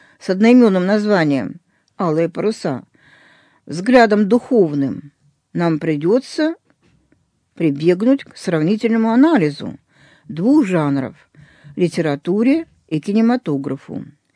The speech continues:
Это позволит нам увидеть разницу в некоторых эпизодах. Но именно эта разница и укажет нам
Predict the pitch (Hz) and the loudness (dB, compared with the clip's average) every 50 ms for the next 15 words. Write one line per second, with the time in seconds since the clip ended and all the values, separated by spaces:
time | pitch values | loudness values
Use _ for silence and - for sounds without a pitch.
0 | _ _ - - - - - - _ _ 262 285 277 349 285 - 320 302 262 269 | _ _ -20 -20 -20 -20 -20 -20 _ _ 2 4 4 2 2 4 2 2 2 2
1 | 294 339 330 302 269 269 269 285 302 311 254 233 233 302 262 311 302 277 277 262 | 2 4 4 2 2 4 4 4 6 6 6 4 4 4 2 2 0 2 2 4
2 | 262 254 254 247 226 240 233 - - - 226 226 226 233 - _ _ _ _ - | 4 6 4 4 2 0 -2 -2 -2 0 0 0 0 -4 -8 _ _ _ _ -8
3 | - 185 220 262 302 - 302 277 285 262 269 269 - - - - - 233 202 160 | 2 6 6 6 6 6 2 0 2 0 0 0 -2 -6 -8 0 0 0 0 2
4 | 185 185 185 185 175 175 170 170 165 - - _ _ _ _ _ _ _ _ _ | 0 2 2 2 2 2 0 0 0 -8 -20 _ _ _ _ _ _ _ _ _
5 | _ _ _ _ _ _ _ _ _ _ _ _ _ _ _ _ _ _ _ _ | _ _ _ _ _ _ _ _ _ _ _ _ _ _ _ _ _ _ _ _
6 | _ _ _ _ _ _ 220 226 233 233 208 - - 302 330 381 349 339 339 311 | _ _ _ _ _ _ 4 4 6 4 4 2 4 4 4 6 6 4 6 6
7 | 294 294 - - 285 262 - 269 262 254 240 208 185 165 160 160 151 - - - | 4 4 6 4 2 4 4 4 4 4 4 4 2 2 0 -4 -6 -8 -10 -6
8 | 160 131 110 - _ _ 208 196 185 180 170 - - 302 359 339 269 247 233 - | -6 -6 -6 -8 _ _ 4 4 4 4 2 0 0 0 0 2 0 -2 -2 -2
9 | 208 202 185 165 147 131 113 | -2 0 0 2 0 0 -2